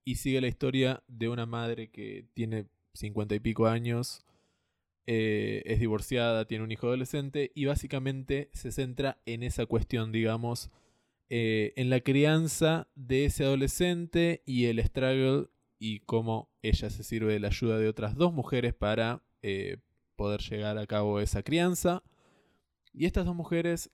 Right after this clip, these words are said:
eh, son bastante particulares. En realidad, no solamente estas dos mujeres, sino que en general los personajes de esta película, eh, están muy piolas. Eh, eh, una de ellas es una artista medio punky que vive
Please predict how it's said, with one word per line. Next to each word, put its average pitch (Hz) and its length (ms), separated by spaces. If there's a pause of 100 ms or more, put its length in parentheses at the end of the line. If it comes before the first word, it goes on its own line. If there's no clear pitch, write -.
eh, 117 480
son 127 220
bastante 120 280
particulares. 107 640
En 123 100
realidad, 127 360 (720)
no 120 140
solamente 120 360
estas 107 200
dos 110 160
mujeres, 110 340
sino 107 180
que 101 120
en 98 40
general 107 460
los 98 100
personajes 101 680
de 92 140
esta 104 220
película, 101 600 (800)
eh, 101 480
están 101 320
muy 104 140
piolas. 127 520 (920)
Eh, 104 420
eh, 113 120 (120)
una 131 280
de 123 100
ellas 120 360
es 110 360
una 104 140
artista 104 260
medio 101 240
punky 107 360
que 95 140
vive 101 420